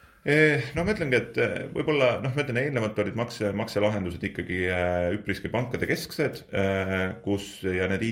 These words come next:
T-lahendused või digitaalsed lahendused olid, eh, võib-olla mitte nii kättesaadavad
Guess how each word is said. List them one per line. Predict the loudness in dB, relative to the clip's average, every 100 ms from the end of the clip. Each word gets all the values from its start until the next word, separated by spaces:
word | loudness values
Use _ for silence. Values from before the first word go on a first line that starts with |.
| 0
T-lahendused | 2 4 2 0 0 -2 -4 -4
või | -6 -6 -6
digitaalsed | -6 -4 -4 2 2 2 -4
lahendused | -4 -2 -2 -4 -6 -4
olid, | -2 -2 0 0 0 0
eh, | 0 2 2
võib-olla | 0 -2 -2 0 0 0 0 -2
mitte | -2 -2 -4 -4 -2
nii | 0 2
kättesaadavad | 2 0 -2 -6 -2 -2 -2 -2 -4